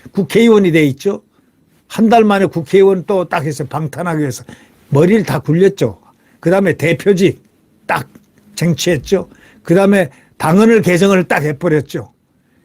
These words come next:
이걸 세 가지 방탄장치를 딱 해가지고 활용해서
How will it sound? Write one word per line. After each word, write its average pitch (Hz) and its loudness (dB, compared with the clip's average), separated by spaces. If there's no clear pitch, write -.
이걸 202 2
세 202 0
가지 196 0
방탄장치를 185 -4
딱 190 0
해가지고 160 -2
활용해서 190 0